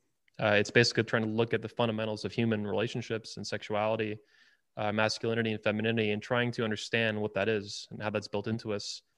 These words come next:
over a couple hundred thousand years of evolution and choices. So paleo diet, that's what that is for me. It is not, I don't try to mimic what, you know, cavemen ate. I try to just respect my body and what it expects me to eat to live healthy and long, you know, great life.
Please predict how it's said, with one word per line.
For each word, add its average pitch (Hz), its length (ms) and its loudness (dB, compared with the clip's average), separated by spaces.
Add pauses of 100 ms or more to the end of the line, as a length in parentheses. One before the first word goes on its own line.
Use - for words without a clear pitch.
(320)
over 113 160 0
a - 20 -8
couple 117 240 -6
hundred 117 240 0
thousand 104 300 2
years 107 260 -2
of 98 220 -8
evolution 104 460 -2
and 92 100 -6
choices. 104 540 -4 (1200)
So 110 320 4
paleo 127 300 6
diet, 113 280 8
that's 113 180 6
what 117 100 2
that 110 100 6
is 107 120 6
for 110 140 0
me. 107 260 0 (240)
It 113 100 -8
is 107 120 -6
not, 107 380 0 (480)
I 123 60 4
don't 131 120 4
try 151 120 4
to 120 60 4
mimic 117 440 2
what, 107 220 0 (100)
you 113 80 -6
know, 104 140 -4
cavemen 110 400 0
ate. 113 200 0 (340)
I 120 60 -2
try 113 160 2
to 113 80 0
just - 160 -4
respect - 460 -2
my 110 100 -4
body 110 400 0 (120)
and 113 80 -4
what 110 120 0
it 104 60 -2
expects - 400 -4
me 107 80 -6
to 98 60 -6
eat 113 240 -8
to 110 60 -12
live 107 160 -6
healthy 107 280 -2
and 101 100 -2
long, 98 340 -2
you - 100 -12
know, 101 60 -4
great 101 200 -4
life. 104 380 -2